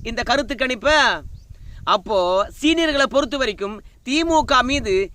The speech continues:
ஏகப்பட்ட அதிருப்தியில இருந்திருக்கிறாங்க. இரண்டாவது, தி மு கவுடைய உண்மையான கள நிலவரம் வந்து பாத்தீங்கன்னா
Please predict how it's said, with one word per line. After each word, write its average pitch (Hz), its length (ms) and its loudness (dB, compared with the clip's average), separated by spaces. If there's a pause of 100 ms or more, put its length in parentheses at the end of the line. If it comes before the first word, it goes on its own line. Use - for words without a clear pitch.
(140)
ஏகப்பட்ட 277 920 2 (120)
அதிருப்தியில 285 360 -2
இருந்திருக்கிறாங்க. 214 1040 0 (640)
இரண்டாவது, 233 920 2
தி 339 200 -2
மு 339 280 0
கவுடைய 214 580 -2
உண்மையான 277 680 0
கள 277 320 0
நிலவரம் 269 540 2
வந்து 294 80 -4
பாத்தீங்கன்னா 202 580 -2